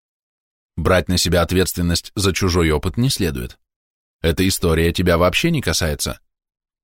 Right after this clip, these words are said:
Тебе важно научиться относиться к чужому опыту с уважением и благодарностью. Не осуждать,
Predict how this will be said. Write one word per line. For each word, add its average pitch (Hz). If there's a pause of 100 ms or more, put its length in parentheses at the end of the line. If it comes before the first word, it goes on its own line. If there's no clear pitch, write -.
(140)
Тебе 117
важно 117
научиться 107
относиться 98
к 82
чужому 98
опыту 98
с -
уважением 85
и 101
благодарностью. 107 (840)
Не 131
осуждать, 117